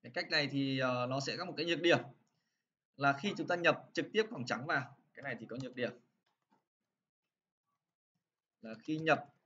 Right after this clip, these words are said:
khoảng trắng thì không lưu. Đấy,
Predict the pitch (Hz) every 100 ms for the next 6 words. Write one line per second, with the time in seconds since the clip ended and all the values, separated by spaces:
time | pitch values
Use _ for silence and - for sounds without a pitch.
0 | _ _ _ _ - 107 120 107 107 107
1 | - _ _ _ _ _ - - _ _
2 | _ _ _ _ _ _ _ _ _ _
3 | _ _ 110 - 135 170 120 - _ _
4 | _ 65